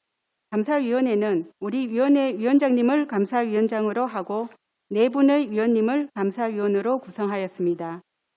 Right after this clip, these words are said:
이 쪽입니다. 감사 대상 기관은 환경복지위원회 소관 열 개 기관이며 세부 내역은 계획사안을 참고하여 주시기 바랍니다. 삼 쪽에서 오 쪽입니다.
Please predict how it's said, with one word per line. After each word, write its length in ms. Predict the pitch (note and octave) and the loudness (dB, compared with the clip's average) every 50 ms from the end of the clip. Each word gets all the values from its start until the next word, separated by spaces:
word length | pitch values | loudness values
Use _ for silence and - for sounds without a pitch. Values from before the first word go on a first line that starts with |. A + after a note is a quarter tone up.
| _ _ - | _ _ -12
이 120 | G3 G#3+ G#3+ _ | -10 -10 -6 _
쪽입니다. 640 | B3 A#3 A3 G#3+ F#3+ F3+ F3 F3 F3 E3+ E3 E3+ F3+ - _ _ _ _ _ _ _ _ - | -2 -2 -2 0 2 2 2 2 0 -4 -8 -8 -10 -14 _ _ _ _ _ _ _ _ -4
감사 320 | - G3+ G3+ - D4 C#4+ | 0 0 2 2 2 2
대상 320 | C#4 C#4 B3+ B3 D4 C#4+ C4+ | 2 2 0 2 4 2 2
기관은 520 | B3+ B3 A#3 A3+ A3 A#3 A#3+ G#3 F#3 - - _ | 2 2 0 2 2 2 2 0 -2 -4 -6 _
환경복지위원회 1000 | - B3 B3 C4 C#4+ D4 C4+ C#4 C4 - - C#4+ C#4 B3+ A3+ A3 A3+ A#3 A#3 A3+ | 0 2 2 4 6 4 4 2 0 -2 -2 -2 0 0 0 2 2 2 2 0
소관 500 | A3 - G3 F3+ G#3 G#3 A3+ A#3+ A#3+ G#3+ | -2 -4 -6 -4 -2 -2 -2 -2 -4 -4
열 140 | G3+ G3+ A3+ | -4 -4 -4
개 180 | A3 - B3 A#3+ | -4 -4 -6 -6
기관이며 720 | A#3 A#3 G#3+ G#3+ G3 G3+ G3 F#3 F#3 G3+ A3+ B3 C4 B3+ _ _ _ _ _ _ _ - | -6 -8 -4 -2 0 2 2 2 2 2 0 -2 -4 -8 _ _ _ _ _ _ _ -4
세부 260 | C#4+ D4 C4 C#4+ C#4+ | -2 -2 2 2 4
내역은 520 | C#4 B3 A3+ A3 A3 G#3 A#3 B3+ C#4 C#4+ C#4 - - _ _ _ _ _ _ - | 4 4 2 0 -2 -2 -2 0 0 0 -2 -4 -12 _ _ _ _ _ _ -2
계획사안을 580 | A3 A3+ B3 A#3 - B3 G#3+ G3+ A3 B3+ C4+ | 0 0 0 0 0 0 2 2 2 0 -2
참고하여 400 | B3+ - B3+ A#3+ A3+ A3+ A3 G#3+ | -4 -4 -4 -2 -2 -2 -4 -6
주시기 400 | F3+ - F3 - - F#3+ - A#3 | -6 -8 -10 -12 -12 -12 -10 -10
바랍니다. 720 | A3+ - F#3 F3 F#3 F3 E3+ E3 D#3+ E3+ E3 D#3+ E3 F3 - _ _ _ _ _ _ _ _ _ _ _ - | -8 -8 -6 -6 -4 -2 -2 -4 -4 -6 -8 -10 -10 -12 -16 _ _ _ _ _ _ _ _ _ _ _ 0
삼 180 | C#4 C#4 C4+ | 2 2 2
쪽에서 460 | C4+ C#4+ C4+ B3 A#3+ A3+ - C4 C4 C4 | 2 2 0 0 -2 -2 -2 -2 -2 -2
오 160 | - F#3+ F#3+ - - | -2 -4 -6 -6 -4
쪽입니다. 600 | A3+ A3 G3 F#3+ F3+ F3 E3 E3+ E3+ E3 E3+ F3+ | -4 -2 0 0 0 0 0 -2 -6 -8 -10 -12